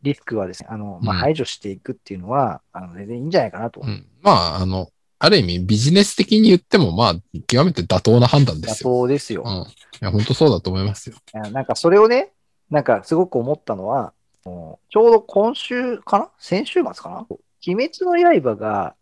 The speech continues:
Speaker 2: うん。
Speaker 1: あの、テレビアニメでシリーズのその続きをやります。
Speaker 2: うん。あー、なんか見た見た、ニュース見た気がしますよ。
Speaker 1: はい。で、
Speaker 2: うん。
Speaker 1: そしたら、その、え、あの無限列車編の次って、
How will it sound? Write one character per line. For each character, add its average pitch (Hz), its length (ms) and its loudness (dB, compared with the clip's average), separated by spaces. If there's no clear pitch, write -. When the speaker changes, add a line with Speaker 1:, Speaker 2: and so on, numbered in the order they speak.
Speaker 2:
う 117 40 -2
ん。 92 220 0
Speaker 1:
あ 113 80 -12
の、 110 100 -12
テ 165 140 0
レ 202 160 2
ビ 220 140 6
ア 220 100 8
ニ 196 140 0
メ 120 160 -4
で 113 420 -2
シ - 200 -6
リ 202 220 -2
ー - 20 -4
ズ 139 100 -2
の 113 120 -4
そ 117 120 -10
の 110 80 -10
続 151 300 -10
き 190 160 -4
を 180 80 4
や 143 100 6
り 185 220 4
ま 156 100 -4
す。 - 80 -4
Speaker 2:
う 190 40 2
ん。 208 40 2
あ - 20 6
ー、 233 40 6
な 233 40 6
ん - 20 -2
か 143 160 2
見 156 160 4
た 127 140 4
見 135 120 6
た、 98 140 -2
ニ 120 160 2
ュ - 20 6
ー 143 40 4
ス 104 120 -4
見 107 160 -4
た 95 100 -2
気 - 160 -10
が 80 80 -10
し - 120 -8
ま 87 100 -8
す - 140 -20
よ。 127 60 -6
Speaker 1:
は 104 100 -4
い。 - 40 -10
で、 - 60 -16
Speaker 2:
う - 40 -6
ん。 - 20 -12
Speaker 1:
そ 147 160 -4
し - 100 -6
た 277 120 6
ら、 165 420 8
そ 151 200 -4
の、 135 680 0
え、 156 180 0
あ 160 120 2
の 180 100 2
無 170 160 0
限 226 260 2
列 247 180 0
車 240 120 4
編 214 220 -4
の 214 100 -4
次 180 280 -10
っ - 40 -14
て、 113 560 -2